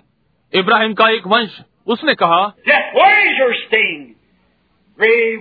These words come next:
Speaker 2: where is your victory? Thanks be to God who gives us the victory through Jesus Christ।"
Speaker 1: "मृत्यु, तेरा डंक कहाँ है?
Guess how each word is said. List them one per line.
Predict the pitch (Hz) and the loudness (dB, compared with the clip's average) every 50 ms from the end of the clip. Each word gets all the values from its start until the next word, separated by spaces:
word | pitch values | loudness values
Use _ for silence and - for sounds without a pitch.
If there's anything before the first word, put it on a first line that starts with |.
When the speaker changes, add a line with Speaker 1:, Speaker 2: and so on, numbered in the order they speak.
| 175 202 | -2 0
Speaker 2:
where | 226 226 220 | 2 2 2
is | 214 208 - - | 0 0 -2 -4
your | 196 202 196 196 - | -6 -6 -6 -6 -8
victory? | 196 196 - - 160 143 - _ _ _ _ _ _ _ _ _ _ _ _ _ _ - - | -8 -6 -6 -8 -8 -8 -12 _ _ _ _ _ _ _ _ _ _ _ _ _ _ -2 0
Thanks | 294 339 330 - - - - | 0 0 -2 -4 -6 -6 -6
be | 269 262 208 208 | -6 -6 -6 -10
to | 214 - - _ - 233 | -14 -14 -16 _ -2 0
God | 220 214 214 185 | 0 0 0 -4
who | 214 208 - | -8 -14 -12
gives | 156 196 202 180 180 185 | -6 -4 -4 -4 -4 -10
us | 165 - - | -16 -16 -16
the | 165 - - 170 | -16 -12 -12 -12
victory | - - 156 147 - | -12 -12 -16 -16 -14
through | - 156 151 - - | -14 -16 -14 -14 -16
Jesus | 147 139 - 131 - - - | -18 -18 -18 -20 -20 -20 -20
Christ।" | - - - - - 131 | -20 -20 -20 -18 -8 -2
Speaker 1:
"मृत्यु, | 156 208 233 220 - 240 233 226 | -2 -2 -2 0 -2 -2 0 -2
तेरा | - - - 214 233 233 220 | -2 0 0 2 2 2 0
डंक | 208 175 226 226 214 - 220 | 0 0 -2 -2 -2 -4 -4
कहाँ | 202 - 226 208 220 220 220 | -2 0 0 2 2 0 0
है? | 214 226 233 226 208 | -2 -4 -6 -6 -12